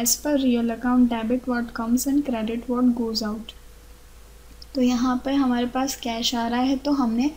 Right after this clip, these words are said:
cash account को debit side mention किया है, और जिस company से हमने बोरो किया है उसे हमने credit side में mention किया है।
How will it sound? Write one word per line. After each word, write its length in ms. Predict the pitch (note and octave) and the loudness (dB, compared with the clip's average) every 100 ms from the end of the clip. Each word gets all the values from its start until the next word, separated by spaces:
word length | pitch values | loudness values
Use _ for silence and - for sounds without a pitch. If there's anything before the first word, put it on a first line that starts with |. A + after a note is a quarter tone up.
| - - - - - | -6 -20 -20 -20 -6
cash 280 | B3 B3 C4 | -2 0 0
account 420 | A#3+ A#3+ A#3 A#3 | -2 -2 -2 -2
को 140 | D4 | -2
debit 440 | D#4 B3+ G#3+ A3+ A#3 | 0 2 2 0 -2
side 320 | C4 B3+ C4+ | 0 2 4
mention 460 | B3+ A#3+ - C4+ C4 | 4 4 4 4 4
किया 240 | C#4 C#4 | 4 2
है, 280 | C#4+ D4 D#4+ - - - - C4 | 4 2 0 -12 -20 -20 -6 0
और 100 | C4+ | 4
जिस 240 | C4+ C#4+ | 6 4
company 540 | - B3 B3+ C4+ C#4+ D#4 | 4 4 4 8 8 6
से 140 | E4 | 4
हमने 320 | D4 C4 B3 | 6 6 6
बोरो 380 | A#3+ A#3 A3+ A#3+ | 6 2 2 0
किया 300 | B3 B3 A#3+ | 0 0 2
है 280 | A#3+ B3+ D4 - - C4 | 2 2 0 -4 -8 -2
उसे 200 | B3 C4+ | 0 2
हमने 360 | C4+ A#3 B3 | 2 2 2
credit 480 | C4+ B3+ A3+ A3 A3 | 0 -2 0 -2 -4
side 240 | - A3 | -4 -2
में 120 | A3+ A#3 | 0 2
mention 500 | A3+ A3+ - A#3+ A#3 | 2 0 2 4 4
किया 220 | A#3+ A#3+ | 4 2
है। 220 | C4 E4 | 0 -2